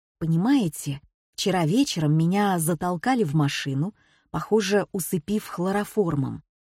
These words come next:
«Да, я уже поняла». Замерзающий кивнул и продолжил. «Потом помню подвал,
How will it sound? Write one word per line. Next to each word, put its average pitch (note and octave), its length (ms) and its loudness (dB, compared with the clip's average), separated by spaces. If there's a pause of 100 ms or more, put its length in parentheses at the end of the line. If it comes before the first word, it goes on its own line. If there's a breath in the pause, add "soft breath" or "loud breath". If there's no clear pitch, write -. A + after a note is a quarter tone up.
(560)
«Да, B3+ 300 4
я A3 260 2
уже G#3+ 220 0
поняла». G3 560 0 (840)
Замерзающий E3 1040 0
кивнул E3 600 0 (100)
и F#3+ 100 -6
продолжил. C#3+ 800 -4 (1160)
«Потом C#4 380 2
помню C4 400 4
подвал, F#3 680 2